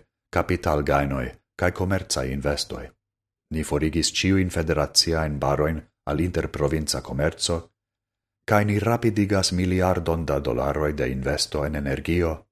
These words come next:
A I, esencaj mineraloj, novaj komercaj koridoroj kaj pli.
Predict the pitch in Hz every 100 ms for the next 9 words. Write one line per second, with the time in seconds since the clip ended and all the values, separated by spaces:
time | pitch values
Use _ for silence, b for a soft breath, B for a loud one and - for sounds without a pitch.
0 | _ - 95 - 78 65 - _ 87 85
1 | 107 104 - 87 85 78 69 64 69 65
2 | 65 - _ _ - 101 104 95 - 82
3 | 78 - 76 71 76 71 67 76 78 78
4 | 80 - 73 - 67